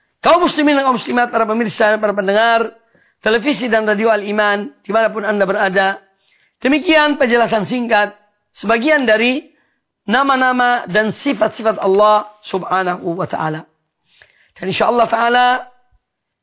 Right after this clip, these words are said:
kita akan me-, me-, mengawali beberapa kaidah-kaidah penting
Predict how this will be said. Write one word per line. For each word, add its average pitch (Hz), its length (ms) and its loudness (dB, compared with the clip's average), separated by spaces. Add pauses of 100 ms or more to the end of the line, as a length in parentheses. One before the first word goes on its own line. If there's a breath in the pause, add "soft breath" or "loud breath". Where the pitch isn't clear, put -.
(120)
kita - 180 -10
akan 202 240 0
me-, 202 360 0 (260)
me-, 180 320 -6
mengawali 208 640 0
beberapa 214 420 0
kaidah-kaidah 247 680 0
penting 294 720 0